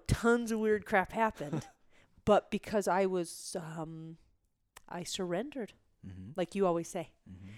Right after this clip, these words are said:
Speaker 1: I, I was in full surrender of life, and I let this experience happen.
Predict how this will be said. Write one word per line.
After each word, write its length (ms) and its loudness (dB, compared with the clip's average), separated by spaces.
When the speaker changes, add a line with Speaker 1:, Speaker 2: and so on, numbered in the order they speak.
Speaker 1:
I, 300 -2
I 100 2
was 380 -10
in 180 0
full 320 0
surrender 720 -2
of 300 -4
life, 480 -6
and 300 -4
I 160 -2
let 220 -4
this 200 -6
experience 500 -8
happen. 380 -8